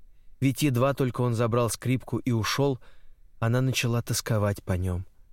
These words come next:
И всё время тосковала с того скверного дня, когда он ушёл, говорит она. Ведь она не имела в виду того, что наговорила,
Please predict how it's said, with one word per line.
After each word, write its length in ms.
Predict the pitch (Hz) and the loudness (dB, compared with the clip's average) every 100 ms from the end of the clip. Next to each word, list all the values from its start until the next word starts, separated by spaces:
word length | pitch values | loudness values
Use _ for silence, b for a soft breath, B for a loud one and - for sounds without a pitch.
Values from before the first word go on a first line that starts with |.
| - - - - - | -20 -20 -20 -20 -2
И 60 | |
всё 200 | 117 - | 2 2
время 340 | 120 123 147 143 | 2 2 2 0
тосковала 640 | - - - 123 113 101 | -2 -2 0 2 2 0
с 100 | 98 | 0
того 240 | - 107 | 0 0
скверного 640 | 113 - 107 139 139 139 131 | 0 0 2 2 2 2 2
дня, 300 | 113 117 107 | 2 2 2
когда 320 | - 101 104 | 0 0 2
он 140 | 101 | 2
ушёл, 440 | 104 - 107 90 80 B B B - - | 0 0 0 0 -2 B B B -20 -2
говорит 440 | 107 104 98 92 | 2 2 2 0
она. 320 | 95 92 85 - - - - - - - - - | 0 2 0 -4 -14 -20 -20 -20 -20 -20 -8 0
Ведь 200 | 131 151 | 2 4
она 200 | 143 147 | 4 4
не 180 | 147 | 2
имела 320 | 147 160 156 135 | 4 4 4 2
в 60 | |
виду 280 | 113 135 143 | 2 2 0
того, 280 | 131 131 135 | 2 2 0
что 180 | - 101 | 0 -2
наговорила, 720 | 104 110 113 127 127 87 | 0 2 2 2 2 -2